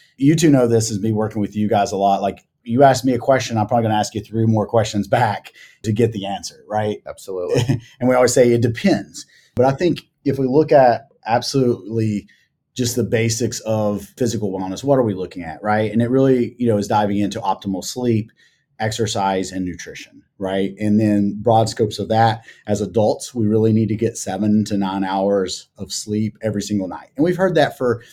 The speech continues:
Speaker 1: you know, years, right? Get eight hours of sleep. Well, the data would tell us it's seven to nine hours. And then one deeper layer of that is shooting for that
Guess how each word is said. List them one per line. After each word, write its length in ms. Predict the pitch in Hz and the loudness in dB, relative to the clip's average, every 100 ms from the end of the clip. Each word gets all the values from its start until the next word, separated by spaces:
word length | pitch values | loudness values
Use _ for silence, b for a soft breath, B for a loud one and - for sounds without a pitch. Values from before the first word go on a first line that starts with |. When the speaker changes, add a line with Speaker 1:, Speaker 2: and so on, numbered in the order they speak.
| B | B
Speaker 1:
you 100 | 135 | 0
know, 200 | 117 104 | 2 2
years, 420 | 104 107 101 85 92 | 2 0 -2 -6 -6
right? 220 | 98 101 | -4 -2
Get 180 | 113 110 | -2 -2
eight 140 | 107 | -4
hours 380 | 101 95 95 92 | -2 -4 -6 -8
of 60 | |
sleep. 440 | 90 - 92 - - | -8 -8 -10 -18 -8
Well, 360 | 104 104 95 b b b | -2 0 0 b b b
the 80 | 104 | -2
data 280 | 113 104 113 | 0 2 2
would 120 | 107 | 0
tell 200 | 113 101 | 0 -2
us 140 | 101 | -4
it's 140 | 87 - | -8 -6
seven 320 | 101 98 101 | -6 -2 -2
to 100 | 95 | -2
nine 380 | 90 92 92 92 | -6 -6 -6 -6
hours. 640 | 90 92 95 92 90 - | -4 -4 -2 -4 -4 -10
And 160 | 98 92 | -12 -8
then 400 | 95 92 90 90 | -6 -6 -10 -12
one 220 | 117 123 123 | -6 0 0
deeper 280 | 117 113 | 0 -2
layer 280 | 104 101 98 | -2 -2 -2
of 120 | 95 | -4
that 320 | 98 95 92 101 | -4 -6 -6 -8
is 340 | 92 92 - B B | -8 -8 -12 B B
shooting 340 | - 113 101 98 | -10 -6 -4 -4
for 240 | 98 92 | -4 -4
that 240 | 95 92 | -4 -6